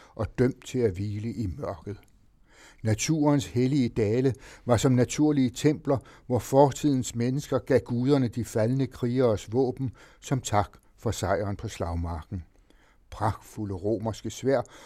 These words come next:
og rigt våbenudstyr i guld og sølv med indlagte ædelstene er nogle af de kostbarheder, som arkæologerne har fundet gennem mere end hundrede og halvtreds års udgravninger.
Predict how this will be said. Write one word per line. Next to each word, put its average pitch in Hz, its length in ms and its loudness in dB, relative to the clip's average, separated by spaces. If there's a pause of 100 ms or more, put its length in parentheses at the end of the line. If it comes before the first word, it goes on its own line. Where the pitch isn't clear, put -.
(140)
og 104 220 0
rigt 131 340 4
våbenudstyr 135 840 2 (260)
i - 200 -6
guld 139 300 6 (100)
og 123 120 -6
sølv 143 360 2 (180)
med 127 200 0
indlagte 139 500 4
ædelstene 127 720 0 (280)
er 123 120 0
nogle 113 240 2
af 117 60 -2
de 123 120 -6
kostbarheder, 117 760 -2 (220)
som 123 220 -4
arkæologerne 107 920 -2 (180)
har 110 120 -8
fundet 101 460 -4
gennem 110 260 -4
mere 95 360 -4 (340)
end 101 140 -4
hundrede 98 260 -2
og 98 60 -4
halvtreds 90 500 -6
års 104 440 -10
udgravninger. 98 760 -8